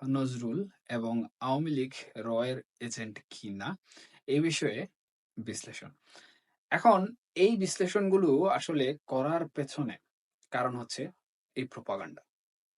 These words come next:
বা এই রাজনৈতিক প্রোপাগান্ডা। আমাদের সামাজিক যোগাযোগ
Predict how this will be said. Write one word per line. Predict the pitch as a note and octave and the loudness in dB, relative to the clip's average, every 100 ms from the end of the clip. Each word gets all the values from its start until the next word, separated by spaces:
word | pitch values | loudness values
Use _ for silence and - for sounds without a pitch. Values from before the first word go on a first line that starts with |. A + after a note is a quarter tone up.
| _ _ | _ _
বা | D3 C#3 C#3+ | 2 6 8
এই | D3+ | 8
রাজনৈতিক | C3 A2+ B2+ G3+ - - _ - | 6 2 -4 -4 -4 -14 _ -8
প্রোপাগান্ডা। | A#2+ - - G2 - - - - | -6 -6 -8 -12 -16 -20 -20 -6
আমাদের | - A#3 A3 F#3+ - | 4 6 6 4 2
সামাজিক | E3+ F3+ G3+ - D#3+ C#3 | 2 2 2 0 -6 -2
যোগাযোগ | C3+ C3+ C#3+ | 2 2 2